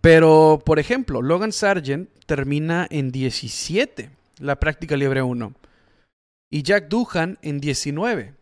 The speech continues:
Es mucho mejor Sargent que Jack Doohan porque el Williams sabemos que es mejor que el Alpine. No se me, no, eh, creo que hay mejores métricas que una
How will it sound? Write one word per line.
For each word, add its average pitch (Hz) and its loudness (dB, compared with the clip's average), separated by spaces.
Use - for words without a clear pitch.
Es 147 -4
mucho 196 -4
mejor 202 -4
Sargent 196 -2
que 165 -6
Jack 160 -2
Doohan 208 -2
porque 135 0
el 123 -2
Williams 202 -4
sabemos 147 -8
que 156 -6
es 135 -6
mejor 139 -2
que 127 -2
el 120 0
Alpine. 123 -2
No 180 -2
se 175 -6
me, 175 -6
no, 170 -2
eh, 143 0
creo 151 2
que - -4
hay 170 -2
mejores 160 -4
métricas 139 -4
que 120 -4
una 117 -4